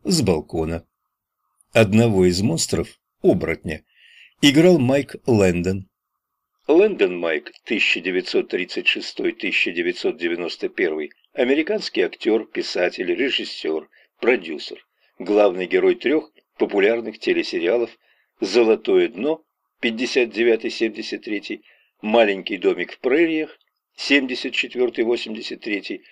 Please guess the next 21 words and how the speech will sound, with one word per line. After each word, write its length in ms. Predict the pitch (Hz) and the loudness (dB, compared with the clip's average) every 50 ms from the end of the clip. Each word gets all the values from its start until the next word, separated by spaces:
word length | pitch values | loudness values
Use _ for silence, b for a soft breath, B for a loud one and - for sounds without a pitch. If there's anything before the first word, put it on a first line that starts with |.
| b b b b _ - | b b b b _ -10
«Дорога 500 | 90 87 107 101 92 104 135 127 131 123 | -2 2 2 4 4 4 2 0 -2 -6
на 60 | 110 | -6
небеса» 580 | 110 107 101 95 110 101 - - 104 101 101 - _ _ _ _ _ _ | -8 -10 -10 -8 -10 -8 -6 -4 -2 -2 -2 -4 _ _ _ _ _ _
восемьдесят 720 | - 87 92 110 117 117 - 123 113 110 113 107 - 120 - | -8 0 2 2 2 2 0 -4 -4 -4 -6 -6 -6 -6 -4
четвертый, 600 | - - 110 - 107 101 104 104 104 - 101 95 | -4 -4 -6 -4 -2 -2 -2 0 -2 -4 -6 -6
восемьдесят 800 | 90 87 82 87 92 - - 90 85 85 90 - - 95 80 78 | -6 -4 -2 -2 -2 -2 -4 -10 -10 -10 -10 -10 -10 -12 -12 -8
девятый. 460 | 82 87 85 80 73 65 - - _ _ _ _ _ _ _ _ _ _ _ _ - | -6 -2 -2 -2 -2 -4 -8 -16 _ _ _ _ _ _ _ _ _ _ _ _ -2
Но 160 | - 110 170 | 0 2 2
все 220 | 220 - - 220 196 | 2 2 4 4 4
равно 440 | 196 185 143 135 131 131 139 _ _ _ _ - | 4 4 4 2 0 0 -2 _ _ _ _ 2
оставался 680 | 123 117 117 - - 127 127 160 170 180 - - 101 | 2 2 2 2 2 2 2 2 0 0 0 0 0
душкой, 560 | 90 92 92 92 90 - - - 117 120 - _ _ _ _ _ _ - | 0 0 0 0 0 -2 -4 -8 -8 -8 -10 _ _ _ _ _ _ -4
потому 320 | - 98 101 208 - 190 | -2 2 2 2 2 2
что 160 | - - - | 0 0 0
сквозь 340 | 92 - - - 104 92 - | 0 0 2 2 2 2 2
личину 440 | - 101 90 - - 107 98 113 - - | 0 0 0 0 0 2 0 0 0 2
оборотня 480 | 208 214 - 98 80 - - - 85 | 2 2 2 2 0 -2 -2 -4 -4
проглядывала 680 | - - 101 95 113 180 196 190 185 190 170 151 233 - _ _ _ _ | -2 0 0 0 2 2 0 2 2 2 2 0 -2 -6 _ _ _ _
прическа 720 | - 135 127 127 190 - - 185 185 - - - - - - - | 0 2 2 2 2 2 2 2 2 2 0 -2 -4 -2 -2 -2
«Утиный 480 | 139 117 - - 113 107 120 120 113 | -2 -2 0 2 2 2 2 0 -2
хвост». 560 | 117 - - - 73 71 - - - - - | -4 -6 -8 -6 -6 -6 -6 -8 -8 -12 -20